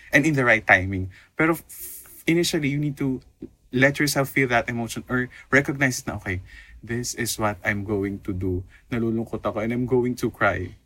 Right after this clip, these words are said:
Iyak ka, iyak ka ng gabi, di ba? Iyak ka hanggang umaga. Ilabas mo yun. Yung sinasabi ng i-release mo or ilabas mo.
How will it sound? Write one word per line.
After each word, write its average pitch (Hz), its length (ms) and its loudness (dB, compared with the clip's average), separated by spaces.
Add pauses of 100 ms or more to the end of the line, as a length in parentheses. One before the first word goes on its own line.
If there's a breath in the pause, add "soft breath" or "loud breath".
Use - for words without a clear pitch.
(340)
Iyak 220 200 0
ka, 185 120 4
iyak 143 180 2
ka 156 100 -4
ng 151 140 -4
gabi, 139 320 4
di 127 140 -2
ba? 107 160 2
Iyak 113 180 -2
ka 117 80 -8
hanggang 113 320 -2
umaga. 101 540 -2
Ilabas 135 360 -2
mo 151 120 -4
yun. 117 100 0
Yung 156 80 2
sinasabi 151 400 4
ng - 60 -6
i-release 151 420 2
mo 123 140 -2
or 110 80 -2
ilabas 107 480 -2
mo. 92 160 -6